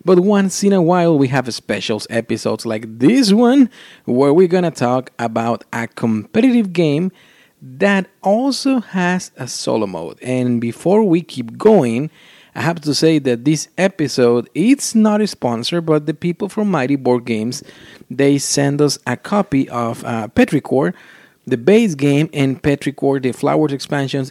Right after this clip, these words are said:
and the Chaos expansion, which right now, at the moment of this recording, when I'm recording on Sunday,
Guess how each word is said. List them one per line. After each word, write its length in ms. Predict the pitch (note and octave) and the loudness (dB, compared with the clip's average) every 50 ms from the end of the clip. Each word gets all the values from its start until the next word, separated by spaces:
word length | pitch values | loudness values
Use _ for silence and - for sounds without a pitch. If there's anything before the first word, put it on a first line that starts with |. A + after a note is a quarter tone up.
| - | -8
and 180 | - C#3 D3 D3 | -6 -4 -2 -2
the 60 | C#3 | -4
Chaos 400 | C3 - - A#2+ A2+ A#2+ B2+ B2 | -4 -4 -4 -2 0 0 -2 -2
expansion, 640 | B2+ B2 - - - C#3 B2+ C3 B2+ - C#3 C3 A#2+ | -4 -8 -10 -6 -4 -2 -2 -2 -2 -4 -4 -4 -4
which 300 | A#2 A2 - - - - | -4 -4 -6 -10 -6 -4
right 240 | B2 C#3 F3+ G#3+ A3 | -4 -2 0 0 2
now, 340 | G3+ D#3 B2+ A#2 A2+ G#2+ F2+ | 2 2 0 -2 -4 -6 -6
at 100 | A#2 A2+ | -6 -4
the 60 | A#2+ | -4
moment 320 | A#2 A#2+ B2 C3+ C3+ B2 | -2 -2 -2 -4 -4 -6
of 140 | A2+ A2+ A#2+ | -6 -6 -6
this 180 | D3+ G3 F#3+ F3+ | -6 -6 -2 -2
recording, 640 | F3+ D#3 - - E3 D3+ B2+ A2+ A#2 A2+ A#2 A2+ | -4 -6 -2 0 0 0 0 -2 -4 -6 -6 -6
when 220 | A2+ A2+ A2 G#2+ - - | -4 -4 -4 -4 -4 -4
I'm 160 | A#2 A#2 A#2 | -4 -4 -2
recording 540 | A#2+ A#2 - - - B2 A#2 A#2+ A#2+ A#2+ - | -4 -4 -4 -2 -2 -2 0 -2 -4 -4 -6
on 180 | B2 A#2 A2+ | -8 -8 -8
Sunday, 760 | A2 - - - F3+ F#3+ F#3 D3+ B2+ A2+ G#2+ A2 E3+ G#3 G#3 | -8 -8 -4 -2 0 0 0 0 0 0 0 0 0 0 0